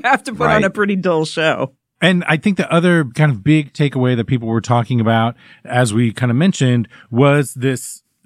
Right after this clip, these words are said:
Speaker 3: essentially H B O versus Netflix, but then also with the sort of parenthetical of with a broadcast television.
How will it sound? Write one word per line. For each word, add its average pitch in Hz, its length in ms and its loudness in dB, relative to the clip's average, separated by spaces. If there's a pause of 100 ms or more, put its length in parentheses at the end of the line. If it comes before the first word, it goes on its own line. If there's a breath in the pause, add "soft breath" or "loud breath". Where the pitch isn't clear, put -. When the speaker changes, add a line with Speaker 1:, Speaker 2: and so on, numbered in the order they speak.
(100)
Speaker 3:
essentially 170 520 0
H 165 240 0
B 151 180 2
O 139 200 2
versus 120 380 -2
Netflix, 101 720 -8 (320 loud breath)
but 131 120 0
then 131 260 0
also 143 520 0
with 120 260 0
the 117 100 -2
sort 131 200 -2
of 113 140 -2
parenthetical 120 1080 -2
of 110 400 -2 (140)
with 123 300 0
a 127 60 0
broadcast 110 760 -4
television. 117 640 0